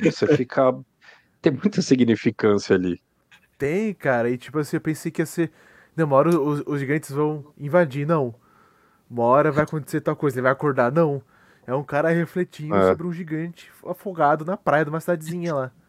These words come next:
Speaker 2: Não, é genial, esse
Speaker 1: Parece
Speaker 2: aí.
Speaker 1: ser um gigante, né? Parece ser um
Speaker 2: É.
Speaker 1: gigante. Aí você vê ele se decompondo, né?
Speaker 2: Não, é, vo-, é, é um
Speaker 1: E, e é
Speaker 2: negócio
Speaker 1: legal que, tipo,
Speaker 2: fantástico.
Speaker 1: vira uma atração, mas assim, a galera vai perdendo interesse e tal, e... era um gigante, ma-, é só mais um corpo na praia, assim.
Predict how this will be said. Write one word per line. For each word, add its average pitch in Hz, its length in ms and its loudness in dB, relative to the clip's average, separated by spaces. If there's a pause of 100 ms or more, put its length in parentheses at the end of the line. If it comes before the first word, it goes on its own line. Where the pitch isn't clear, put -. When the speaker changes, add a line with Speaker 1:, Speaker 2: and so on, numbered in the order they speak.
(380)
Speaker 2:
Não, 190 140 0
é 143 100 4
genial, 135 500 2
esse 117 140 0
Speaker 1:
Parece 139 140 0
Speaker 2:
aí. 117 60 -8
Speaker 1:
ser 165 80 2
um 156 120 4
gigante, 123 560 0
né? 98 300 0
Parece 95 220 0
ser 110 40 0
um 107 40 2
Speaker 2:
É. 113 40 -4
Speaker 1:
gigante. 113 220 0
Aí 107 80 2
você 117 180 0
vê 113 140 0
ele 117 100 -2
se - 140 -8
decompondo, 107 840 0
né? 92 260 -6
Speaker 2:
Não, 185 200 2
é, 170 160 4
vo-, 139 320 2
é, 131 100 -4 (220)
é 143 60 -2
um 143 140 4
Speaker 1:
E, 151 40 -2
e 151 40 0
é 131 40 2
Speaker 2:
negócio 135 340 2
Speaker 1:
legal 135 300 2
que, 135 160 -4
tipo, 156 420 0
Speaker 2:
fantástico. 131 360 2
Speaker 1:
vira 120 240 2
uma 135 120 0
atração, 131 600 0
mas 135 220 2
assim, 127 240 -4
a 131 80 -2
galera 127 280 2
vai 123 140 -2
perdendo 123 340 -2
interesse 135 800 -2
e - 60 -14 (100)
tal, 233 440 -2
e... - 280 -6 (760)
era 233 140 0
um 262 100 -10
gigante, - 460 -4
ma-, 127 180 0
é 131 220 0
só - 180 0
mais 180 180 -2
um 175 60 -6
corpo 123 320 2
na 110 120 4
praia, 98 340 2
assim. 104 260 -10